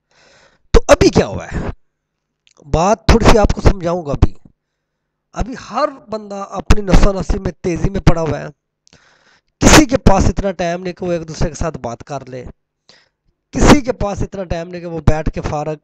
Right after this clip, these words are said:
किसी के साथ उसकी हरियत पूछ ले। <clears throat> अभी काफ़ी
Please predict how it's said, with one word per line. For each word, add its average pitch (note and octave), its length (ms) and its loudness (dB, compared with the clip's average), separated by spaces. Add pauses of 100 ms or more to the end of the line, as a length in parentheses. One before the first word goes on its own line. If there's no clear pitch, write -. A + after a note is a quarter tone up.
(120)
किसी E3 220 -8
के D#3 100 -14
साथ D3 280 -2 (340)
उसकी D#3 480 -8
हरियत D#3+ 420 -4
पूछ D3 340 -8
ले। A#2+ 240 -10 (1200)
<clears throat> - 20 -2 (480)
अभी G3+ 240 -2 (300)
काफ़ी B3+ 380 -2